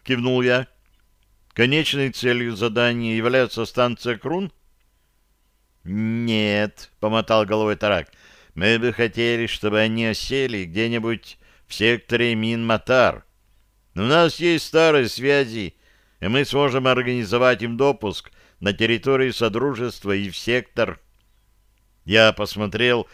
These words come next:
на сидящих напротив меня вроде неглупых людей — э, простите, креатов и одну пирку,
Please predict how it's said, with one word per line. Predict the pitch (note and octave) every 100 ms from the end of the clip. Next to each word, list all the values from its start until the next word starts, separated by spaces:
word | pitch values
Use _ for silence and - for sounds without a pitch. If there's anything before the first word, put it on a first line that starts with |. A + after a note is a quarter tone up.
| - -
на | A2
сидящих | - G#2+ A#2 A#2 - F2+
напротив | G#2 G2 A2 G2 F2+
меня | G#2 A2 G#2
вроде | A2+ G#2 A2
неглупых | A2+ G#2+ B2+ A2 G#2
людей — | B2 C3+ B2 D#3+ A#2 D2+ _ _ _ _ -
э, | D#2+ D#2 C2+
простите, | - G2 - G#2+ F#2 F#2 - - -
креатов | A2+ A2+ A2 A2+ - A#2+ G2+
и | G#2+
одну | G#2 A2+ A2
пирку, | C#3+ F3 D#3+ G#2+ D#2